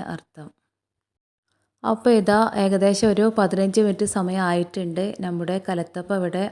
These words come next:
അടിപൊളിയായിട്ട് റെഡി ആയിട്ട് വന്നിട്ടുണ്ട്. ഞാനിതിൻ്റെ ഫ്ലെയിം ഓഫ്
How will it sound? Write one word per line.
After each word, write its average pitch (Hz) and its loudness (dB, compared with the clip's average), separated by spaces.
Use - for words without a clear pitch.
അടിപൊളിയായിട്ട് 185 -4
റെഡി 175 -2
ആയിട്ട് 170 -6
വന്നിട്ടുണ്ട്. 165 -6
ഞാനിതിൻ്റെ 196 -4
ഫ്ലെയിം 180 -2
ഓഫ് 160 -8